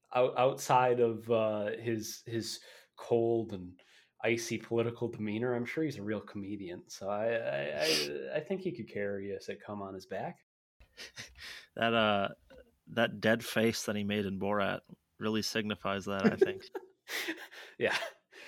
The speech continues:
Speaker 1: I, I, I mean, somehow we neglected to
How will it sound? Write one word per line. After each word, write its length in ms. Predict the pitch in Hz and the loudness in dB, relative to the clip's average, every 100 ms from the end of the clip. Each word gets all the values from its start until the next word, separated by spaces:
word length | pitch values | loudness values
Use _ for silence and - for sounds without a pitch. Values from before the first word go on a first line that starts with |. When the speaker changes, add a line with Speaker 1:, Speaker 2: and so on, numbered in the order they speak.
| - 131 | -6 2
Speaker 1:
I, 220 | 131 131 | 6 6
I, 280 | 135 143 139 | 6 4 4
I 40 | |
mean, 260 | 143 135 139 | 4 2 4
somehow 460 | 165 175 165 151 | 2 4 4 4
we 80 | 139 | 4
neglected 680 | 127 117 120 117 - 104 - | 2 2 4 4 0 -6 -4
to 340 | 107 104 110 | -2 -2 -4